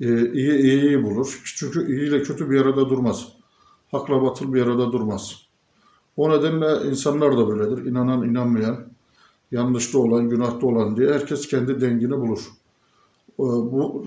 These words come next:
Allah Resulü de özellikle bu hadisinde bunu anlatıyor. Yani bütün bunları koyduğumuzda sana ruhtan sorarların cevabı, e, kısaca net ve bu şekildedir kardeşlerim.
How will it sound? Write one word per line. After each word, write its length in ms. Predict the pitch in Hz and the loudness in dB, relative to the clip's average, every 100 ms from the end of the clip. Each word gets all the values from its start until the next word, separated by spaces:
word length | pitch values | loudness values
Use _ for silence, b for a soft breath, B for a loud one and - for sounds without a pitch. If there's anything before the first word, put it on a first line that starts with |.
| - | -6
Allah 300 | 143 147 139 | -2 0 2
Resulü 300 | 139 143 147 | 0 -2 0
de 40 | 135 | 2
özellikle 460 | 123 143 127 131 | 2 0 0 0
bu 160 | 139 120 | 2 2
hadisinde 280 | 101 131 165 | 0 -6 -4
bunu 220 | 147 151 | -2 0
anlatıyor. 480 | 131 107 98 107 - - _ _ _ _ _ _ _ 127 | 0 0 -4 -8 -10 -18 _ _ _ _ _ _ _ -6
Yani 260 | 113 117 | -4 -4
bütün 280 | 143 185 170 | -2 0 0
bunları 360 | 156 147 135 127 | 2 2 2 2
koyduğumuzda 580 | 147 143 139 135 143 | 2 4 2 2 0
sana 320 | 156 - 135 143 | -2 -2 2 2
ruhtan 440 | 135 135 131 147 | 2 0 0 -2
sorarların 680 | 139 139 131 127 127 127 117 | 0 0 2 0 0 0 0
cevabı, 560 | 131 135 139 123 160 - - _ _ _ _ _ _ - | 2 2 2 0 -4 -6 -18 _ _ _ _ _ _ -10
e, 60 | - 117 117 113 - | -2 0 2 0 -4
kısaca 460 | - - 151 135 113 | -8 0 2 2 2
net 460 | 117 143 151 - 139 | 4 2 0 -2 0
ve 220 | 151 147 | 0 0
bu 100 | 139 | -2
şekildedir 560 | - 104 110 110 101 | -2 -2 -2 -4 -4
kardeşlerim. 560 | 110 110 110 - 117 | -6 -6 -6 -6 -6